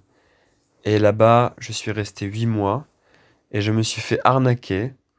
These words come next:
Je payais très, très cher. Et c'était un, un bâtiment, euh, qui était, euh, enfin, c'était un immeuble plutôt qui était, euh,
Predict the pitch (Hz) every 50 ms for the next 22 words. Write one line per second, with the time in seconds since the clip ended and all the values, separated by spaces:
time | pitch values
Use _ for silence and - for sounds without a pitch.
0 | _ _ _ _ _ _ _ - - - 107 110 - 110 104 104 101 - - -
1 | 143 135 - - 127 120 - - 98 95 107 127 131 - _ _ - - - -
2 | - - - _ _ _ - - 98 - - 104 - - 113 110 104 95 95 92
3 | 90 90 90 90 92 - - 98 101 98 101 101 101 - - 107 104 104 107 107
4 | 107 107 98 92 90 90 107 - _ _ _ _ _ _ - - - 107 - -
5 | - 107 107 104 101 95 92 92 92 92 - - 92 92 98 - - - - -
6 | - - - 98 95 98 101 107 110 110 113 113 107 104 92 90 - - - _
7 | - 107 104 104 - - - 98 - - 104 101 98 98 95 95 92 92